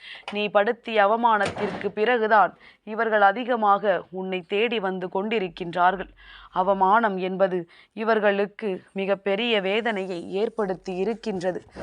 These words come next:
எப்படியாவது இனி உன்னை காயப்படுத்தி விட வேண்டும் என்ற நோக்கில் அவர்கள் எடுத்து வைக்கின்ற ஒவ்வொரு முயற்சிகளும் செய்வினையை தேடி அவர்களை செல்ல வைத்திருக்கின்றது.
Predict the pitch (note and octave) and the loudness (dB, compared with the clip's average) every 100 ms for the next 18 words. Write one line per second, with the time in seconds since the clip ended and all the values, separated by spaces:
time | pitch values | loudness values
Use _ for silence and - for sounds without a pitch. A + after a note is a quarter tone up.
0 | - - G3+ G#3+ - A3+ G#3+ G#3 A3+ A#3+ | -16 -6 -2 -2 0 2 4 6 6 2
1 | G#3+ G3 G3+ G3 G3+ A#3+ A3 A3+ G3 A#3+ | -2 -4 -4 -4 -4 -4 -4 -2 0 0
2 | B3+ A3 G3+ G#3+ A3 F#3+ F#3+ F#3 F#3+ G#3 | -2 -2 -4 -4 -6 -4 -2 -2 -2 -4
3 | A3 F3+ F3+ F3+ F#3 F3+ G3+ G3 A3 E3+ | -6 -6 -6 -6 -6 -4 -6 -6 -10 -10
4 | _ - _ - G#3 G#3 G3 F#3+ G3 B3+ | _ -20 _ 0 0 0 -2 -4 -4 -4
5 | B3+ G#3 G3+ - G#3+ A3 G#3+ G#3 A3 A3+ | -2 0 0 0 0 2 2 4 4 4
6 | A#3 G#3 G3 G#3 A#3+ - G#3 F#3+ F3+ E3 | 2 2 0 0 0 0 0 0 0 -4
7 | _ _ - - A3+ A3+ A3 A#3+ B3 G#3+ | _ _ -4 4 4 4 0 0 0 -2
8 | G#3 A3 A#3+ A3 - F3+ F#3 F3+ F#3 F3+ | 0 0 2 0 -2 0 2 4 2 0
9 | - - G3 A#3+ A3+ F3+ F3 F#3 F3+ F#3 | -4 -4 -2 2 2 0 -2 -2 -2 -2
10 | G#3+ F3+ F#3 | -2 0 0